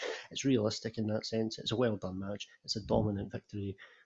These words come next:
but still Rey Mysterio still looks gallant in defeat, so it's a well worked match. This works really well. Batista's heel run here just before he left the company was phenomenal.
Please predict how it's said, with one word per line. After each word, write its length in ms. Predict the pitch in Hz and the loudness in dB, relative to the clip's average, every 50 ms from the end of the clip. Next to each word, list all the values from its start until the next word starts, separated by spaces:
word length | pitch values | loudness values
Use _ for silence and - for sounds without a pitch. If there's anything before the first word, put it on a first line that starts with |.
| _ _ | _ _
but 120 | - - | -6 -4
still 240 | - - - 113 101 | -2 0 0 0 0
Rey 160 | 98 107 101 | 0 0 0
Mysterio 440 | 104 104 - - 117 110 104 110 104 | 0 0 -2 -2 0 0 2 2 0
still 420 | - - - 113 107 101 101 104 | 0 -2 -2 -2 -2 0 0 0
looks 220 | 104 101 - 107 104 | 0 0 -2 -4 -6
gallant 440 | 95 - 110 120 127 127 120 123 - | -8 -6 -4 -2 0 0 0 0 0
in 140 | 143 143 | -2 0
defeat, 380 | 139 - 131 - 143 143 - - | 2 0 0 2 0 0 0 -2
so 100 | - 110 | -4 -4
it's 120 | 104 - | -2 0
a 40 | 117 | 2
well 180 | 123 131 117 104 | 2 2 2 2
worked 260 | 104 107 104 - 117 | 2 2 2 2 0
match. 420 | 110 107 110 113 113 - - - _ | 0 0 -2 -2 -4 -6 -8 -8 _
This 140 | 113 101 - _ | -8 -8 -4 _
works 260 | 123 117 - - - | 0 0 0 -2 0
really 200 | 117 117 110 101 | 2 2 2 4
well. 200 | 98 110 107 104 | 2 2 2 2
Batista's 540 | 101 - 110 - - - - - - 95 - | 0 -2 -2 0 2 0 2 0 -2 -4 -2
heel 200 | - 107 101 101 | 0 0 0 0
run 240 | 101 101 98 95 104 - _ - _ _ _ _ | -2 -4 -4 -6 -8 -10 _ -18 _ _ _ _
here 200 | - 113 107 101 | 0 0 0 0
just 220 | 101 - 110 - - | 0 0 0 0 0
before 240 | 120 - - 107 | 0 -2 0 0
he 60 | 104 101 | 0 0
left 240 | 101 104 98 - | 0 -2 -2 -2
the 60 | 123 - | -4 -4
company 300 | - 107 98 - 107 98 | -2 -4 -4 -4 -4 -4
was 140 | 101 98 | -2 -4
phenomenal. 640 | - - 104 98 98 98 98 101 101 104 104 101 101 | -4 -4 -4 -2 -2 -2 -2 -2 -2 -4 -4 -4 -6